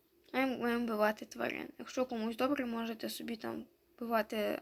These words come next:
на долині гігантів там босів. І можна ще замітити, що в мене нема обнови. У когось є, у когось нема.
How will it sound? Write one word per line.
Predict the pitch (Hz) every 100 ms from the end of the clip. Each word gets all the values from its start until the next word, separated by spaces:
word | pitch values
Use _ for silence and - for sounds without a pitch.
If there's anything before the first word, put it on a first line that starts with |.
| - -
на | 226
долині | 226 220 220 208
гігантів | 214 208 202 -
там | - - 220
босів. | 254 277 - 269 - _ _ _ _ _ _ - - - -
І | - 269
можна | 240 247 233
ще | - 208
замітити, | 214 226 226 220 220
що | - -
в |
мене | 208 214 208
нема | 208 208 -
обнови. | - 226 220
У | 220
когось | - 277 262 -
є, | 214 220 -
у | 240
когось | - 226 214 -
нема. | 214 214 -